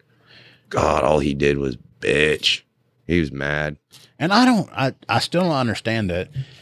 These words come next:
Speaker 2: He brings this crap on himself. So what does he have to gripe about? I mean, yeah, he's probably pissed at himself.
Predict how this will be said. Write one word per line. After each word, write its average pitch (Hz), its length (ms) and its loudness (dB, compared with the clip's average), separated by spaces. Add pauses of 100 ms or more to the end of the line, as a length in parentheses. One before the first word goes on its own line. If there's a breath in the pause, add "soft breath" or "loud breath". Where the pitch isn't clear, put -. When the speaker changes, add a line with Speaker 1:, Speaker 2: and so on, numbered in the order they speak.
(680 loud breath)
Speaker 2:
He 180 180 4
brings 190 380 2
this 190 160 2
crap 151 400 2
on 139 160 0
himself. 117 800 -2 (1400)
So 156 240 2
what 143 380 2
does 165 160 2
he 170 100 4
have 151 240 4
to 135 60 -2
gripe 131 300 2
about? 90 400 -2
I 101 60 -2
mean, 127 200 2
yeah, 165 200 4
he's 147 100 2
probably 156 500 0
pissed 151 320 0
at 165 120 0
himself. 160 680 -2